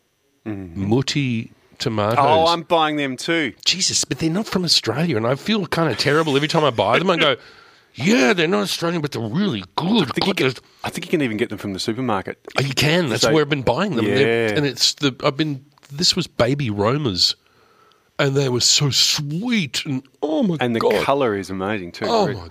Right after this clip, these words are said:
Speaker 2: God. Anyway, so, uh, then you cover all that, it's just, and then you braise it, and
Speaker 1: Mm.
Speaker 2: you just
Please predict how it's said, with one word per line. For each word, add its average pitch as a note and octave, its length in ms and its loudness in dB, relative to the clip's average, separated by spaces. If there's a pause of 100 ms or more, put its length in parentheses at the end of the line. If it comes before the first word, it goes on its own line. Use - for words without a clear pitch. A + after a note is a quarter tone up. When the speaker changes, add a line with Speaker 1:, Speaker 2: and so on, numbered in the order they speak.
Speaker 2:
God. A#2+ 240 -10 (240)
Anyway, G3 320 0
so, F3+ 420 4
uh, F3 160 4
then F#3 180 0
you F#3 80 -4
cover G#3 280 0
all D3+ 160 2
that, D3 240 0
it's - 260 -2
just, - 300 -4
and F3 120 0
then F3+ 120 2
you F#3 80 0
braise F#3 520 2
it, F#2 120 -8 (180)
and D#3 140 0
Speaker 1:
Mm. D#3+ 60 -2
Speaker 2:
you E3 100 -2
just - 420 0